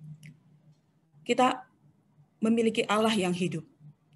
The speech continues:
Kita tidak bisa bekerja ataupun berjalan dengan kehidupan ini separuh-separuh.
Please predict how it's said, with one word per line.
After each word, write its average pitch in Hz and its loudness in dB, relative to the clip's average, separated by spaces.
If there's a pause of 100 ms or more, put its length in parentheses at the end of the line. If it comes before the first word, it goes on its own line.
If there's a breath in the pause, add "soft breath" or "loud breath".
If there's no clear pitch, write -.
(120)
Kita - -2
tidak 202 2
bisa 196 0
bekerja 190 0
ataupun 190 -2
berjalan 190 2
dengan 185 0
kehidupan 185 -2
ini 226 -2
separuh-separuh. 254 -2